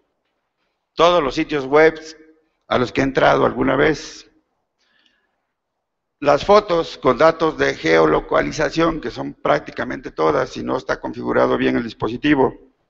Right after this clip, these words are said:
todas las veces que he revisado el email, cualquier aplicación que haya instalado. ¿Les parece poquito?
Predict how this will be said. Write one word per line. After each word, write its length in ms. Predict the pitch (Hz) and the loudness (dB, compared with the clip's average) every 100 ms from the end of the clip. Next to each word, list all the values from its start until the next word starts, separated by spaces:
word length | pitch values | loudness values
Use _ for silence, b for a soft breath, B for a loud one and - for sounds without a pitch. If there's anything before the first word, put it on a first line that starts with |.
| _ _ _ _ _ _ _ - | _ _ _ _ _ _ _ 2
todas 260 | 175 196 | 4 6
las 140 | 165 143 | 4 2
veces 420 | 165 170 165 - _ | 0 0 -4 -10 _
que 540 | - 127 135 123 _ _ - | -10 -6 -6 -8 _ _ -8
he 140 | 143 | -6
revisado 480 | 147 135 131 139 139 | -4 -6 -2 -2 0
el 100 | 131 | -2
email, 580 | 135 147 151 151 - _ _ _ _ _ _ _ _ _ _ _ | -2 0 0 -2 -10 _ _ _ _ _ _ _ _ _ _ _
cualquier 340 | - 131 143 160 | -2 0 2 2
aplicación 560 | 156 135 175 - 160 | 2 0 -4 -2 -4
que 80 | 147 | -2
haya 100 | 135 | -4
instalado. 560 | 135 - 117 117 110 - - _ | -4 -8 -2 -2 -2 -10 -20 _
¿Les 160 | 117 110 | -14 -4
parece 300 | 127 151 160 | 0 0 2
poquito? 600 | - 151 151 220 359 | 0 -2 4 4 4